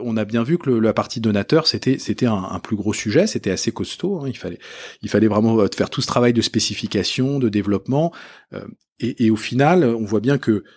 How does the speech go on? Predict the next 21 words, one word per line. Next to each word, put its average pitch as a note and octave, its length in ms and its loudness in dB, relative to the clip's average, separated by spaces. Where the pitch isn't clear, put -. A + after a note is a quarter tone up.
au F#2 140 -12
niveau G2 280 -4
de F#2+ 240 -6
notre F#2+ 400 -6
base F#2 240 -2
de G2 100 -6
données, B2+ 400 0
on G3+ 100 -2
a G3 60 2
Salesforce, - 520 2
mais A#2 80 2
on - 20 2
a G#2+ 40 2
aussi G#2 180 -2
pas C3+ 120 4
mal C#3+ 160 2
d'outils A#2+ 260 -6
qui - 120 -6
sont A2 160 -4
connectés. C3+ 640 0
Hein, A2 280 -4